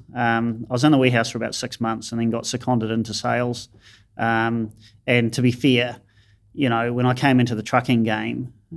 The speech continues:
um, or the manufacturing sector, the only good thing about a truck that I knew was meant that I didn't have to, to hump my pack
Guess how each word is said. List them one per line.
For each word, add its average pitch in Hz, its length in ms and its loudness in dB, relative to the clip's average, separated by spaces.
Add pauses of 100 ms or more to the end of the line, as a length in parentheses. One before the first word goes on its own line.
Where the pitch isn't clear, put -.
um, 113 540 -2 (140)
or 127 100 -4
the 123 40 0
manufacturing 120 680 2
sector, 110 460 -4 (480)
the 135 120 6
only 120 240 6
good 127 300 2
thing 110 180 -2
about 110 240 -2
a 104 60 -4
truck - 320 -4
that 113 100 0
I 117 200 4
knew 110 360 0
was 107 160 -6
meant 117 200 0
that 110 100 -4
I 110 80 -2
didn't 117 220 0
have 113 200 -4
to, 113 240 -4 (340)
to 131 100 0
hump 123 260 2
my 120 100 -2
pack - 480 -4